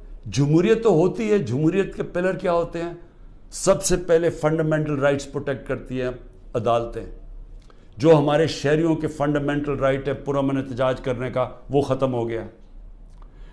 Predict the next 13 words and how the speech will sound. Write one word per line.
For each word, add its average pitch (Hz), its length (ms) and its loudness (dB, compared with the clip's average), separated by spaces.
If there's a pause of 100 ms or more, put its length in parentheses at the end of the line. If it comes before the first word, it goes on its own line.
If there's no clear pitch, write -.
(140)
एक 156 200 -2
पॉलिटिकल 185 400 2
पार्टी 165 540 4
की 156 580 -4 (600)
अपने, 156 300 0
अ, 165 120 -2 (1500)
जो 127 140 -2
एक्टिविटीज़ 208 720 2
करने 160 320 -2
के 151 120 -2
लिए 120 320 -2
जो 120 360 0
अपने 147 440 -4